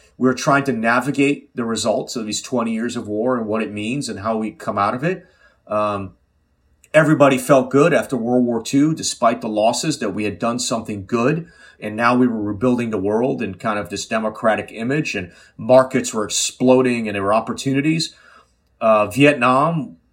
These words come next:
was different. It was an end. And then you had this counterculture and sort of this protest movement and this, this liberation. And, and really we started tackling civil rights. I don't know what comes out of the last twenty years,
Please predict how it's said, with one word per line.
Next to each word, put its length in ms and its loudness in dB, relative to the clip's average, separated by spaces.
was 240 -4
different. 420 0
It 80 -6
was 220 -4
an 80 -4
end. 340 0
And 120 -2
then 140 -4
you 120 -4
had 120 0
this 160 -6
counterculture 960 0
and 220 -8
sort 220 2
of 60 -2
this 120 -6
protest 560 2
movement 380 0
and 80 -4
this, 220 -8
this 280 -8
liberation. 840 0
And, 240 -8
and 200 -8
really 280 2
we 60 -8
started 380 -4
tackling 440 0
civil 380 0
rights. 400 2
I 160 2
don't 280 -2
know 200 2
what 280 0
comes 280 -8
out 220 2
of 120 -6
the 80 -6
last 380 -4
twenty 320 -6
years, 580 -6